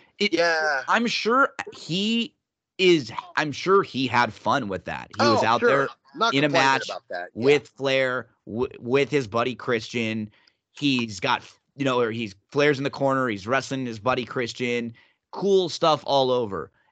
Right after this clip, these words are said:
Speaker 1: I'm not saying that these guys aren't enjoying themselves. Bryan Danielson, this is what he wants to do. He could have been in W W E. Adam Copeland, this is what he wants to do. But I would say the same thing about any athlete who, like,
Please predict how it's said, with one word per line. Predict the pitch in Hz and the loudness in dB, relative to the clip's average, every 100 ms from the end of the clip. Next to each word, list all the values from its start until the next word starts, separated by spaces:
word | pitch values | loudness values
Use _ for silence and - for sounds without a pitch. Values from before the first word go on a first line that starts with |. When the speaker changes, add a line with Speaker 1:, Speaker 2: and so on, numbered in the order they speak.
| - | -4
Speaker 1:
I'm | 151 | -2
not | 170 196 220 | 0 0 -2
saying | - - 165 190 | -6 -4 -2 -2
that | 170 123 | -4 -4
these | 127 151 | -6 -4
guys | 120 139 147 | 0 2 2
aren't | 107 127 131 | 0 -2 -2
enjoying | 110 101 120 127 | -4 -4 -4 -6
themselves. | 98 - 90 87 _ | -6 -4 -6 -8 _
Bryan | 120 147 196 | -2 -2 0
Danielson, | 202 233 - 95 87 | -2 -2 -4 -8 -8
this | 104 | -6
is | 127 | -2
what | 127 127 | -2 0
he | 151 | 0
wants | 143 151 | 0 -2
to | - | -2
do. | 143 180 | -2 0
He | 120 | 0
could | 135 131 | 0 0
have | |
been | 143 151 | 0 -2
in | |
W | 101 98 98 | -2 -2 -2
W | 95 95 90 | -4 -4 -6
E. | 78 - _ - | -8 -14 _ 0
Adam | 123 135 | 0 2
Copeland, | - 202 107 107 | 2 0 0 -8
this | 110 | -8
is | 113 | -6
what | 123 | -6
he | 120 151 | -4 -6
wants | 123 113 - | -4 -6 -8
to | 101 | -10
do. | 92 - _ - - | -10 -10 _ -12 -2
But | 160 | 2
I | 196 | 2
would | 254 | 0
say | - 202 | 0 0
the | 196 | 0
same | - - 180 170 | -6 -6 -4 -4
thing | 156 151 190 - _ _ - | -4 -6 -6 -16 _ _ -8
about | 135 147 143 - | 0 2 2 0
any | 147 139 - | -4 -4 0
athlete | 131 143 160 160 185 - _ _ _ _ _ _ _ - | 2 0 -4 -8 -8 -14 _ _ _ _ _ _ _ -4
who, | 165 170 | 0 2
like, | 156 151 135 | 2 2 0